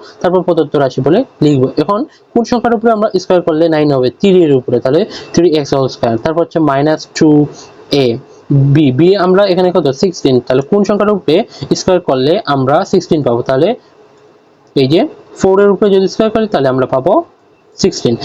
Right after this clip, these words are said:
তাহলে এটাকে লিখবো। তো এটা হচ্ছে a থ্রি এক্স আর ফোর হচ্ছে b, তাহলে যে স্কয়ার মাইনাস টু এ বি প্লাস বি স্কয়ার, a minus b whole square সূত্র। তারপর এই যে x এর মান, x এর মান কত?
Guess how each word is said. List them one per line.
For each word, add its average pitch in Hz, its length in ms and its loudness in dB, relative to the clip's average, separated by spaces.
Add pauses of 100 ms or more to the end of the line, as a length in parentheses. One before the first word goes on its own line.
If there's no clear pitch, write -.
(160)
তাহলে 135 180 0 (220)
এটাকে 143 240 0 (360)
লিখবো। 131 300 0 (1300)
তো 135 60 0 (180)
এটা 165 160 0
হচ্ছে 196 220 -4 (680)
a - 20 2 (240)
থ্রি 165 240 2
এক্স 208 120 -6 (180)
আর 127 180 0
ফোর 156 160 0
হচ্ছে 139 180 -4 (100)
b, - 20 0 (220)
তাহলে 131 240 0
যে 202 60 2 (400)
স্কয়ার 190 320 0
মাইনাস 147 240 0 (120)
টু 170 120 4 (400)
এ - 20 2 (360)
বি 135 120 2 (180)
প্লাস 127 220 -4
বি 131 120 0
স্কয়ার, 110 200 -4 (840)
a - 20 4 (200)
minus 139 260 0
b - 80 2
whole 131 140 -2
square 123 240 -4
সূত্র। 117 180 -6 (540)
তারপর 165 300 0 (340)
এই 143 100 0
যে 123 60 4 (180)
x - 20 -20 (100)
এর 190 100 2
মান, 135 100 0 (140)
x - 100 -14
এর 190 80 4
মান 185 80 2 (120)
কত? 170 120 0